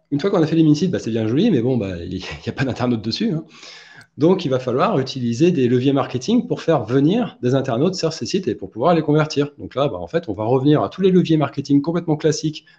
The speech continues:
euh, des monnaies sites, c'est-à-dire on va travailler sur les S E O, sur les S E A peut-être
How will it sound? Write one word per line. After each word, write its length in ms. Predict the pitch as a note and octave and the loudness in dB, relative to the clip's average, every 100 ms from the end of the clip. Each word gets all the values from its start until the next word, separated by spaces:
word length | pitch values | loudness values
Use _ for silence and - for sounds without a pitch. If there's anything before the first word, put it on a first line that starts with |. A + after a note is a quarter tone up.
| - | -10
euh, 180 | A2 G#2+ | -4 0
des 100 | A#2+ | 2
monnaies 220 | A2+ G#2 | 2 2
sites, 320 | F2 E3+ - _ _ _ | 0 -4 -6 _ _ _
c'est-à-dire 460 | - C3 C3 C3+ B2+ | -10 -2 2 4 4
on 60 | |
va 100 | A#2 | 2
travailler 340 | - A#2 A2+ B2 | 0 0 2 2
sur 220 | - G2+ | 0 -2
les 140 | G2+ | 0
S 140 | G2 G2+ | -2 0
E 40 | |
O, 260 | C3+ A3+ - _ _ | 0 0 -4 _ _
sur 240 | - C3+ | -4 2
les 140 | A#2+ A2+ | 4 4
S 180 | G#2+ G#2+ | 2 0
E 20 | |
A 100 | E3+ | 0
peut-être 480 | D#3 C3+ F3+ - | 2 0 0 -2